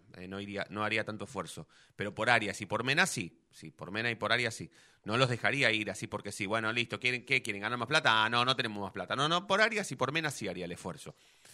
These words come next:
Em, pero, insisto, no creo que haya que hacer el esfuerzo por todos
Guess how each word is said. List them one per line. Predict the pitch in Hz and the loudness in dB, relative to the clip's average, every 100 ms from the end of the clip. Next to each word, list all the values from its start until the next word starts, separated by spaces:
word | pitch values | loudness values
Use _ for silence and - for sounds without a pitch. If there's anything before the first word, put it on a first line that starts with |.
| - - - | -20 -16 -12
Em, | 95 95 95 95 95 | -8 -8 -8 -10 -6
pero, | 120 127 127 123 120 120 117 120 - _ | -2 0 0 0 0 -2 -2 -4 -8 _
insisto, | - 87 117 139 - 87 | -12 -8 -6 -4 -4 -6
no | - 123 120 | 0 0 2
creo | 147 151 | 2 2
que | 151 | 2
haya | 131 143 143 | 0 -2 -2
que | 120 | -4
hacer | - 143 | 0 0
el | 143 | 0
esfuerzo | 123 131 135 131 113 | -2 -2 -4 -4 -4
por | 107 | -2
todos | - 139 156 165 | 0 2 2 -2